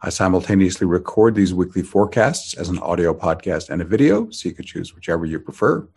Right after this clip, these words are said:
The video version includes detailed chart graphics, which you can also see in my written forecasts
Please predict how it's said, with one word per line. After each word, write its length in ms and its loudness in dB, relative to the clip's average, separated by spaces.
The 80 2
video 300 6
version 300 6
includes 360 0
detailed 480 0
chart 380 2
graphics, 540 0
which 200 -8
you 80 -16
can 100 -4
also 260 -2
see 260 -6
in 100 -6
my 100 0
written 380 -4
forecasts 800 0